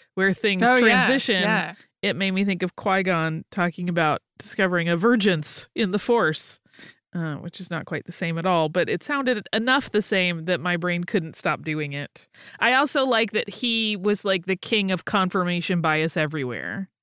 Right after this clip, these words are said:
Speaker 2: Yeah, he absolutely was. Um, and the, like, there were multiple people who encountered him and were like, "This guy,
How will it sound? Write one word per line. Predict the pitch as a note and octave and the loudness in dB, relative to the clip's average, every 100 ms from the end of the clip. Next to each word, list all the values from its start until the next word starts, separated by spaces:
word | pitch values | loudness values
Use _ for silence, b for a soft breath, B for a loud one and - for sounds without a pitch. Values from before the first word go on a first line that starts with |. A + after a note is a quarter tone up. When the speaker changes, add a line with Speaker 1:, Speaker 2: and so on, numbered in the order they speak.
| _ - | _ 4
Speaker 2:
Yeah, | G#3 C#4+ E4 E4+ D#4+ A#3+ F3+ | 6 6 6 4 6 4 2
he | A3+ B3 | 0 2
absolutely | C4 C#4 - A#3+ B3 G#3+ | 2 0 -2 -2 -2 -2
was. | G3+ A3 A3+ - G3+ - - | 0 0 -2 -6 -8 -8 0
Um, | G#3 G3+ G3 G3 - - | 2 2 0 -4 -8 -2
and | A3+ A3 | 0 2
the, | A#3 A3+ - _ _ | 2 0 -4 _ _
like, | A3+ A#3 A3+ - - _ _ _ _ _ - | 0 2 2 -2 -20 _ _ _ _ _ 2
there | C#4 | 4
were | D#4 | 4
multiple | E4+ G4 G4+ G4 F4 | 4 2 2 2 4
people | F#4 F#4 | 2 2
who | D4+ E4 | 4 4
encountered | C#4 C4+ G#3+ B3 C4+ | 2 2 2 2 2
him | G#3 F3+ | 0 -2
and | F3+ | -2
were | G3 | -2
like, | G3 F#3+ - | -2 -2 -4
"This | - D#4+ F#4+ - - | 0 0 0 -6 -2
guy, | G3+ B3+ B3+ F#3+ F3+ E3+ | 0 2 2 2 0 -6